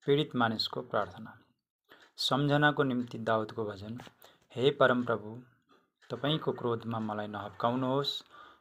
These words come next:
अथवा तपाईँका क्रोधको आवेगमा मलाई ताडना नदिनुहोस्। किनकि तपाईँका बाणहरू ममा गडेका छन् र तपाईँको हात ममाथि परेको छ।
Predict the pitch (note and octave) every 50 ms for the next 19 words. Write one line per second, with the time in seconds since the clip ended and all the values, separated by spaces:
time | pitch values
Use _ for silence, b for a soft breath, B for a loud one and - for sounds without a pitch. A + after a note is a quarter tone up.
0 | B B - C3+ B2+ - C3+ C#3 C3+ C3 - C#3 C3 - D#3 E3 E3+ E3 D3 B2+
1 | - - C3 C#3 D3 C#3+ - - C3 A#2 A2+ A2+ G#2+ A2+ A2+ A2+ A2+ A2+ A2 G#2+
2 | G#2+ G#2 G2+ G2+ G2+ F#2+ - G#2+ G#2+ G#2+ G#2+ G#2+ G#2+ G#2+ G#2 G2 F#2+ F#2 F#2+ G2
3 | G#2 G2+ G#2+ G#2+ A2 A2+ - - - - _ _ _ _ _ _ _ b b b
4 | b b b b b b _ _ - - D3+ D3+ E3+ E3+ F3 D#3 - C#3+ C3+ C3+
5 | D#3+ E3+ E3+ E3+ C3+ A#2 B2+ B2 A#2+ A#2 A2+ A2+ A2+ G#2+ G#2+ G#2+ G#2 G#2 G2+ G2
6 | G2 G2+ G#2+ A2+ A2+ - A#2+ A#2 - C3+ C#3+ C#3+ B2 A2 - - G#2+ A2 G#2+ G#2
7 | G2+ G2+ G2 G2 G2 G2 - G2+ G2 F#2+ F#2+ F#2+ F2+ - - - G2+ G2 G2 F#2
8 | - G#2 - - -